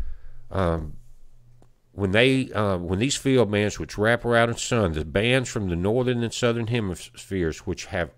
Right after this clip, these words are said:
oppositely charged magnetic fields, when they meet at the equator, they mutually annihilate one another, leading to a terminator event,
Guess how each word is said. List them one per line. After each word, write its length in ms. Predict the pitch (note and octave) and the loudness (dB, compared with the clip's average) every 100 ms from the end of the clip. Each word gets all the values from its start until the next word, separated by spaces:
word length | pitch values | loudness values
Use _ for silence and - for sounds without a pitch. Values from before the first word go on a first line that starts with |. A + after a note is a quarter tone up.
| - | -6
oppositely 760 | F#2 A#2 B2+ - A2+ - A2 | -2 0 -2 -4 -6 -6 -6
charged 560 | G#2 - G#2 G2 F#2+ - | -6 -4 -2 0 -4 -6
magnetic 580 | F#2+ F#2+ F#2+ F#2+ F#2 - | -4 -2 0 -2 -4 -6
fields, 380 | G2 E2+ D2 - | -4 -4 -4 -10
when 140 | D#2 D#2 | -8 -6
they 120 | C#2+ | -4
meet 300 | D#2 A2+ C3+ | -2 -2 -2
at 140 | C3+ | -6
the 200 | - C#3+ | -8 -10
equator, 440 | C#3+ - F#2+ E2 D#2+ | -8 -2 0 0 -2
they 200 | E2 D#2 | -2 -4
mutually 640 | D#2+ A2+ B2+ B2 A#2+ A2 | -4 -4 -6 -6 -2 -2
annihilate 640 | F#2+ G#2 A2 G#2 G2+ F#2 | 0 2 2 4 2 0
one 240 | G2 G#2 | -2 -2
another, 400 | G#2+ G2 G2+ G#2 | -2 0 0 0
leading 420 | F2+ F#2+ G2+ G2 F#2+ | 0 -2 -2 -6 -6
to 160 | F#2 | -4
a 60 | D#2+ | -4
terminator 720 | - G2+ G2+ G2 G2+ G2 F2 | -4 -6 -4 -2 0 0 -2
event, 380 | D#2+ G2+ D#2+ | -2 -2 -2